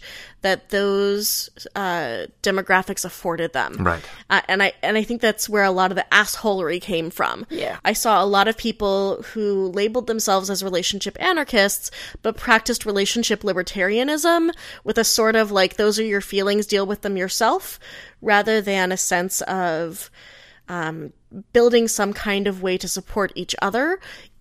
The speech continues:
Speaker 1: even if, like, technically, yes, everyone's feelings are their own thing to deal with. There was just a callousness that I saw in a lot of relationship anarchists.
Speaker 3: Yeah.
Speaker 2: Yeah, I think, um,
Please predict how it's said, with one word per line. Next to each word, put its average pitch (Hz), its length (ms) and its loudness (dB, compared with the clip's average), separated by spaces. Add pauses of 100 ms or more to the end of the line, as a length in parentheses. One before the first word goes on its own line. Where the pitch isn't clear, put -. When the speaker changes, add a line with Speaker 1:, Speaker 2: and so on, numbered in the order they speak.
(140)
Speaker 1:
even 262 300 4
if, - 280 6
like, 190 300 0 (360)
technically, 269 460 0
yes, 226 400 4
everyone's 220 400 0
feelings 208 320 2
are 190 100 2
their 190 160 0
own 202 180 0
thing 202 160 -2
to 202 120 -6
deal 190 240 0
with. 165 300 0 (440)
There 214 120 2
was 233 160 4
just 269 160 0
a 226 80 2
callousness 175 760 0
that - 120 -6
I 143 80 -4
saw - 480 -4
in 196 80 -8
a 190 60 -8
lot 180 160 -4
of 180 80 -8
relationship - 460 -4
anarchists. - 720 -8 (360)
Speaker 3:
Yeah. - 220 -4 (720)
Speaker 2:
Yeah, 175 200 8
I 160 100 4
think, 208 520 -4
um, 143 520 6